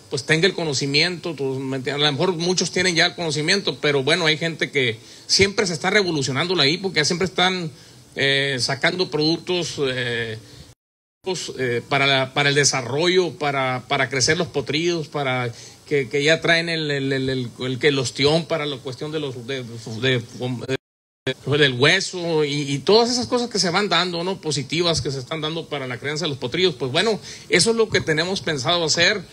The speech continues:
Se habló con el, con el señor Amado, eh, Romo también para que, para, para ver qué, qué nos puede aportar él como, como,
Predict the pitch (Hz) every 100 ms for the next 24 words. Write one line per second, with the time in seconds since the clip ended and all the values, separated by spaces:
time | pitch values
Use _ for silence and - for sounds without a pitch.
0 | - - - - - 131 151 160 196 156
1 | 135 147 139 131 120 127 151 156 151 165
2 | 165 139 - - - - - - 117 123
3 | 127 123 123 120 127 - - - - 135
4 | 127 160 214 202 - 143 151 185 208 180
5 | - 143 127 110 - - - - - 131
6 | 131 131 131 139 135 156 156 170 160 160
7 | 165 160 151 165 165 143 127 151 147 147
8 | 143 151 139 120 113 - - - - -
9 | 135 143 147 139 135 135 127 127 117